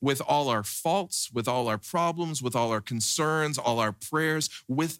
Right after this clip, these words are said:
our very lives. And help us to be, as Paul called us to be, a, a living sacrifice, showing others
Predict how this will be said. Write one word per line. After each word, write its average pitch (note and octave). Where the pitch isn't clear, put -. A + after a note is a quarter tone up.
our C#3
very A2+
lives. G2
And A2+
help B2+
us G2+
to G#2
be, A2+
as G2
Paul A2+
called A#2
us F2+
to -
be, G2+
a, G2
a C3
living C3
sacrifice, -
showing D#3
others E2+